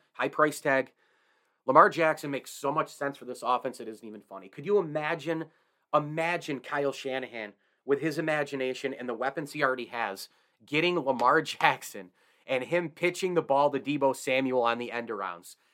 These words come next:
and the quick slants over to, to, to George Kittle and Samuel and Ayuk?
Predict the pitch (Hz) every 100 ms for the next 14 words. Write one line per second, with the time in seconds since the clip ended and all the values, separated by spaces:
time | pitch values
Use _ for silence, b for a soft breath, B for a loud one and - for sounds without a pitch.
0 | _ 127 127 123 - 170 - - 147 151
1 | 139 143 127 123 110 - 123 - 127 110
2 | 127 131 - 131 123 117 - 123 113 113
3 | 113 107 104 104 104 92